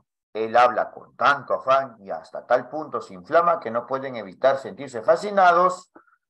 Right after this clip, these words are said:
por el enardecimiento con que cuenta y hace evolucionar la mentira. ¿Te das cuenta entonces que podemos hablar de las mentiras de Edgardo? Ujú, muy bien.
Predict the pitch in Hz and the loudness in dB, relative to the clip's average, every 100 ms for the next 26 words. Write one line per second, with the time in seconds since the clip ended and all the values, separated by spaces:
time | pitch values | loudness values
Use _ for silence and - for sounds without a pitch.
0 | _ _ 196 220 220 - 190 175 160 147 | _ _ 4 6 4 2 -4 -2 0 -2
1 | 143 151 147 147 143 139 139 110 95 98 | -4 -12 -14 -14 -8 -6 -4 -6 -8 -8
2 | 127 131 123 135 135 101 101 113 123 104 | -4 -4 -4 -2 -2 -4 -4 -4 -4 -10
3 | 107 127 127 117 120 120 92 104 107 90 | -12 -14 -12 -4 -4 -4 -4 -4 -4 -6
4 | 76 - 101 - - _ _ _ - 135 | -18 -20 -16 -16 -18 _ _ _ 0 4
5 | 165 165 180 165 139 123 165 160 - 117 | 4 2 -4 -4 -6 -2 -4 -4 -12 -14
6 | 101 113 139 139 120 110 135 117 104 92 | -6 -4 -4 -6 -6 0 0 0 -4 -6
7 | 92 85 78 76 85 92 98 90 80 78 | -6 -16 -18 _ -18 -14 -10 -4 -4 -6
8 | 78 73 80 92 90 90 131 - _ _ | -14 -6 2 2 2 2 0 -2 _ _
9 | _ - 78 80 139 170 180 _ 104 120 | _ -20 -20 -14 -12 -12 -16 _ -6 0
10 | 131 131 110 82 73 80 98 95 85 | 2 2 0 -6 -10 -2 0 0 -2